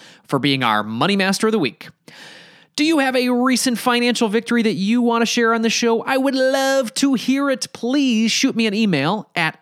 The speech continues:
andy at marriagekidsandmoney dot com or leave me a voicemail at marriagekidsandmoney dot com slash voicemail. It's always cool to hear the voice of the person that I'm connecting with. Emails are great too, but man, it's fun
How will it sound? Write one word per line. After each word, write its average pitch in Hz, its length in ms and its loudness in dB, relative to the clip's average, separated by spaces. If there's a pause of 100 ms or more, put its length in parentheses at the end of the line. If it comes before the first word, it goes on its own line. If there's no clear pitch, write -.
(120)
andy 226 440 0
at 156 160 -2
marriagekidsandmoney 160 720 0
dot 143 180 0
com 226 400 -2
or 160 540 0 (460)
leave 220 360 0
me 208 140 0
a 202 80 2
voicemail 196 720 0
at 160 160 0
marriagekidsandmoney 175 840 0
dot 156 200 0
com 175 280 -2
slash 190 400 -2
voicemail. 160 500 0
It's - 140 -6
always 302 280 0
cool 220 480 0 (280)
to 190 160 2
hear 170 440 -2 (520)
the 131 480 0 (560)
voice 220 640 -2
of 127 180 -2
the 123 120 0
person 113 520 -2 (380)
that 113 100 0
I'm 104 120 -6
connecting 113 420 -6
with. - 240 -12 (140)
Emails 269 300 4
are 285 60 2
great 254 220 2
too, 175 360 2
but - 200 -2
man, 160 280 -4 (120)
it's 170 200 -8
fun - 220 -6